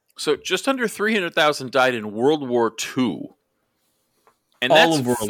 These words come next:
Speaker 2: War Two.
Speaker 1: years. All of you, all you, yeah, the entire U S casu-, the entire U S fatality list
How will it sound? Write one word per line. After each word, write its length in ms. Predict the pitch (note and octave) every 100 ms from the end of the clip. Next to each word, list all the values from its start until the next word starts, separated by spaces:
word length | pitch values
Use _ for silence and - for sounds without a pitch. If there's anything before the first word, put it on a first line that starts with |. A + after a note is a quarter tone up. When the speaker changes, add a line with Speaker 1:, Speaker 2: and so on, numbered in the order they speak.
| F3
Speaker 2:
War 140 | E3+
Two. 80 | A#2+
Speaker 1:
years. 580 | B2+ G#2 A#1 - - - _
All 260 | B2 D3 A#3
of 120 | A3+
you, 180 | F3 -
all 240 | B2 G3
you, 340 | F3 B2+ C3 -
yeah, 180 | A#2 - -
the 100 | -
entire 300 | G#2+ - C#3 E3
U 280 | G#2 A2+
S 100 | E3
casu-, 480 | - F3+ D#3+ - A#2
the 100 | A2+
entire 260 | G#2 C3+ D3+
U 220 | C#3 C3
S 120 | B2+
fatality 600 | - B2+ - C#3 B2 F#2+
list 400 | F2 D2+ - -